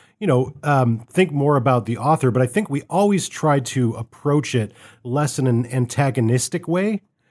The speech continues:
You know, we don't want to demean people who pour their heart and soul into this material. You know, we're just trying to give our, our perspective on how that material fits into the world that we both love.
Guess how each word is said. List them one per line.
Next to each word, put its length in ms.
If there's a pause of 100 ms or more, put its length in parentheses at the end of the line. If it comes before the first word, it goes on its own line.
(100)
You 80
know, 120
we 100
don't 220
want 280
to 600 (100)
demean 680 (340)
people 280
who 260
pour 260
their 140
heart 200
and 100
soul 220
into 140
this 160
material. 680 (380)
You 120
know, 100
we're 160
just 160
trying 220
to 60
give 220
our, 420 (260)
our 160
perspective 760
on 520 (400)
how 240
that 240
material 560
fits 420
into 200
the 100
world 320
that 120
we 100
both 300
love. 340